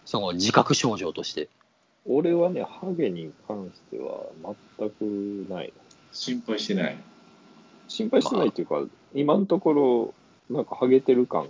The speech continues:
Speaker 2: が全然感じないけど。
Speaker 1: でもさ、
Speaker 3: うん。
Speaker 1: あの、
Speaker 3: 外から見る限り何も感じないけど。
Speaker 1: そうなんだけど、久保ってもう風呂上がり、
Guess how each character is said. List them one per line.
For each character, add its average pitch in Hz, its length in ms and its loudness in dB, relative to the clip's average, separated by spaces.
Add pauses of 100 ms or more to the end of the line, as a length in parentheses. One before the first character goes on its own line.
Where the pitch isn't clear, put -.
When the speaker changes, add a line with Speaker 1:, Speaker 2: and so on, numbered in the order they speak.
Speaker 2:
が - 220 -10 (580)
全 107 220 -4
然 101 180 -6
感 82 240 -8
じ 78 100 -10
な 76 120 -12
い 67 40 -16
け 65 120 -16
ど。 65 300 -10 (640)
Speaker 1:
で 254 120 4
も 202 180 -2
さ、 76 440 2
Speaker 3:
う - 40 -8
ん。 - 60 -10
Speaker 1:
あ 101 180 2
の、 101 180 -2
Speaker 3:
外 98 260 0
か - 60 -8
ら 135 60 -4
見 143 60 -6
る 127 80 -8
限 120 160 0
り 95 240 0
何 107 180 2
も 104 80 2
感 98 200 2
じ 95 60 4
な 90 80 4
い 85 60 0
け - 60 -6
ど。 - 200 -12
Speaker 1:
そ 320 260 6
う 262 40 2
な 113 100 2
ん 95 60 -6
だ 85 100 -2
け 90 100 -2
ど、 92 280 0 (640)
久 240 200 6
保 302 80 10
っ 320 60 -2
て - 260 2
も 165 260 2
う - 20 -4
風 - 280 2
呂 277 100 8
上 302 140 10
が 143 140 4
り、 87 320 -8